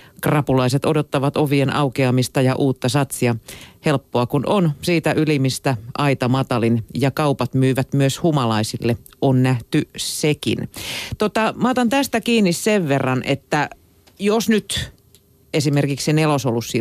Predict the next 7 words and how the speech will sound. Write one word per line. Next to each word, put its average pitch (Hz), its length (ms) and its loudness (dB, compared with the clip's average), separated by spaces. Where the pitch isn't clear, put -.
siirtyisi 120 400 -2
kauppoihin - 600 -6
tai, 139 280 2
tai 143 160 0
vaikkapa 127 480 -2
miedot 120 440 0
viinit, - 480 -4